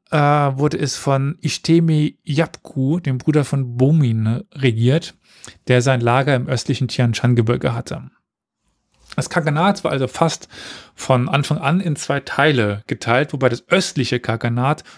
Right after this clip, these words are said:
nominell die Oberhoheit über den Westen hatte. Mukan Kagan, der im Osten regierte, gelang es rasch, die verbliebenen Ruaran, Rouran, ich habe keine Ahnung, wie man das ausspricht, zu vertreiben.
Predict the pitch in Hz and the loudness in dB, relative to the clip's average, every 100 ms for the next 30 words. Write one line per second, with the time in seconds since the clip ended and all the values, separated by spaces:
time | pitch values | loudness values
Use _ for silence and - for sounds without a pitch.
0 | - 135 131 131 139 131 127 - - - | -6 -2 0 0 0 0 -2 -6 -20 -20
1 | _ - 170 165 127 127 107 113 131 - | _ 0 2 4 4 2 2 2 0 -4
2 | 135 131 127 120 117 - 113 107 - _ | -6 -4 0 0 -2 -6 -12 -12 -18 _
3 | _ - 117 151 143 135 _ _ _ _ | _ -12 -10 -10 -12 -14 _ _ _ _
4 | _ _ _ - 139 180 - 190 196 - | _ _ _ 0 2 4 4 4 4 2
5 | 156 180 170 180 156 123 - 143 143 - | 4 4 4 2 2 -2 -2 -4 -4 -8
6 | 226 226 _ _ _ _ _ _ - 156 | -10 -10 _ _ _ _ _ _ -6 -4
7 | 131 185 196 165 147 143 131 117 131 170 | 2 2 2 0 0 0 -2 2 2 0
8 | - 147 - 117 143 143 135 120 131 113 | -4 -4 -4 -4 -2 -2 -2 2 2 4
9 | 127 151 202 - - _ _ 143 160 165 | 2 2 -2 -6 -16 _ _ 0 2 2
10 | 175 180 175 160 - _ _ _ _ - | 2 2 0 -4 -6 _ _ _ _ -16
11 | 143 131 - 131 151 190 175 170 175 165 | -14 -8 -2 0 2 2 2 2 0 -2
12 | - 156 123 131 131 120 113 110 107 | 0 -2 -2 -6 -4 2 2 0 -8